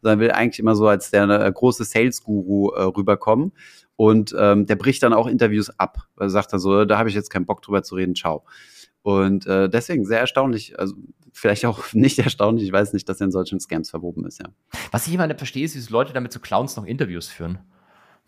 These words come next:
Speaker 2: Also, la-, la-, interview
Speaker 1: Du.
Speaker 2: doch lieber den Druckenmiller.
Speaker 1: Es gibt, äh, ich glaub, du kriegst halt mehr Klicks mit ihm, ne? Und das
Speaker 2: Das
Speaker 1: ist,
Speaker 2: mag
Speaker 1: es ist
Speaker 2: sein,
Speaker 1: immer
Speaker 2: ja.
Speaker 1: eine Reich-, es ist immer eine Reichweitenfrage, ja.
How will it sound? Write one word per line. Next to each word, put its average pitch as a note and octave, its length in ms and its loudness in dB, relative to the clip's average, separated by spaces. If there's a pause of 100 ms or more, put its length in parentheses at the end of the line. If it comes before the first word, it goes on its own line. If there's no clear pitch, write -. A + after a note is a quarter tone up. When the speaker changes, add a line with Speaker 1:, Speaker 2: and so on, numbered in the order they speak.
(360)
Speaker 2:
Also, A2+ 360 0
la-, A2 300 -6
la-, B2 140 -8
interview D3 400 2
Speaker 1:
Du. - 100 8
Speaker 2:
doch - 80 -2
lieber G#3 180 2
den F3+ 140 -2
Druckenmiller. G2 600 -4 (1400)
Speaker 1:
Es - 400 -14
gibt, C3+ 240 -2
äh, A#2 320 6 (120)
ich - 180 -6
glaub, B2 160 0
du C#3 120 -2
kriegst - 260 -8
halt B2+ 120 -2
mehr B2 120 -2
Klicks - 260 -6
mit D2+ 140 -6
ihm, D#2 140 -2
ne? F#2+ 100 0
Und G2 340 -4 (720)
das G2 120 -16
Speaker 2:
Das G2 80 -8
Speaker 1:
ist, - 60 -8
Speaker 2:
mag G2 140 2
Speaker 1:
es F#2+ 60 -10
ist - 40 -12
Speaker 2:
sein, G2 120 0
Speaker 1:
immer B2+ 180 6
Speaker 2:
ja. A2+ 100 0
Speaker 1:
eine G#2+ 180 2
Reich-, F#2 260 0
es G2+ 100 -8
ist A#2 80 -10
immer A2+ 180 2
eine G#2 140 2
Reichweitenfrage, D#2+ 760 -4
ja. D2+ 120 -10